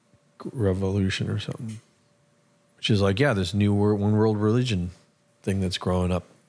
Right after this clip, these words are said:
I actually have some experience with that. The, uh, I m-, I mentioned how I lived in an ashram temple for a few years. It was a temple built on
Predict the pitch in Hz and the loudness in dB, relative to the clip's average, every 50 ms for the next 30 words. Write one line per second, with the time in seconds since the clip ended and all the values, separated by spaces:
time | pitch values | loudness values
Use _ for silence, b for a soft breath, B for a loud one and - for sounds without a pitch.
0 | - - - _ _ _ _ _ _ _ B B B B B B B B B B | -20 -20 -20 _ _ _ _ _ _ _ B B B B B B B B B B
1 | B B B B B - 185 185 - 190 170 165 156 - - 151 139 - - - | B B B B B 0 0 2 4 4 4 2 2 2 2 2 2 2 0 0
2 | - 156 160 180 175 139 - - 104 87 - 92 95 92 - 107 101 104 104 104 | 2 2 2 4 4 2 2 0 -2 0 0 0 -2 0 0 2 2 4 4 4
3 | 104 104 104 107 - - 117 120 131 131 127 123 127 131 123 - 127 113 117 120 | 4 2 2 0 0 2 2 2 4 4 2 2 2 2 2 2 2 4 4 4
4 | 113 117 123 123 120 120 107 107 113 104 110 120 113 - - 107 104 98 - 107 | 4 4 2 2 2 2 2 2 2 2 0 0 0 0 0 -2 0 0 0 0
5 | 101 104 95 - - 104 95 92 - - 104 98 98 98 98 98 95 95 95 101 | 0 -2 -2 0 0 0 0 -2 -2 -2 0 0 2 0 0 0 0 -2 -2 0
6 | 120 110 107 101 101 98 95 - 127 123 110 127 110 95 98 120 117 120 113 - | 0 0 0 0 0 -2 0 0 0 0 0 -2 -2 -2 0 2 2 2 0 -2
7 | - - 110 107 104 101 98 98 95 | -2 0 0 2 2 2 2 0 -2